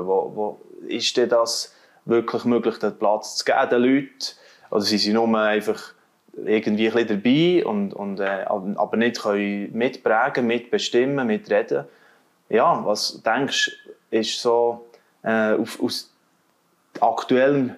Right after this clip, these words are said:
so, deine aktuelle Analyse, so, so würde ich es vielleicht so sagen, äh,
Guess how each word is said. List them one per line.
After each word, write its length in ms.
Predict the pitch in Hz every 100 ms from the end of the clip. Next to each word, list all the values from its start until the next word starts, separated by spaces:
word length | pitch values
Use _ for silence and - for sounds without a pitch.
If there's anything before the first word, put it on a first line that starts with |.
| -
so, 580 | - 127 123 120 - -
deine 480 | 82 82 107 117 117
aktuelle 540 | 117 113 - 123 147 135
Analyse, 560 | 120 123 139 165 120
so, 220 | 98 92
so 100 | 90
würde 160 | 98 101
ich 60 | 95
es 140 | -
vielleicht 240 | 104 107 101
so 180 | 110 110
sagen, 340 | 98 92 95 - - _ _ _ _ - _
äh, 320 | - - 101